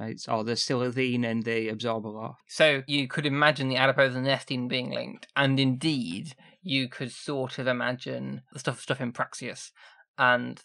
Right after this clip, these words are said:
Speaker 2: the Nestine being, I quite like it. I'm a sucker for that sort of, like, what I might call continuity cameo.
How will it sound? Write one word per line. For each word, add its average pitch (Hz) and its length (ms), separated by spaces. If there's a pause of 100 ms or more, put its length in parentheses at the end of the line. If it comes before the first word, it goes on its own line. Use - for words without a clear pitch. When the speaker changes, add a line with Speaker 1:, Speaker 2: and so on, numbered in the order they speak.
Speaker 2:
the 127 100
Nestine 127 420
being, 127 240 (240)
I - 120 (160)
quite - 200
like 117 220
it. - 60
I'm 139 120
a 131 60
sucker 117 440
for 131 80
that - 200
sort 117 160
of, 117 160
like, - 360 (560)
what 170 200
I 151 40
might 151 140
call 151 160
continuity 151 600
cameo. 165 500